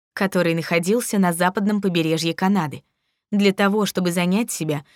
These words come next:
мужчины занимались благоустройством территории, рыли водоотводы,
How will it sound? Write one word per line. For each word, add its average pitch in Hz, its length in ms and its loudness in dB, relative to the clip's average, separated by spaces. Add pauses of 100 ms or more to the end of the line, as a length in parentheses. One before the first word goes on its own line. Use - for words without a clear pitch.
(180)
мужчины 247 420 2
занимались 196 500 4
благоустройством 190 840 0
территории, 196 680 0 (300)
рыли 214 260 4
водоотводы, 165 760 0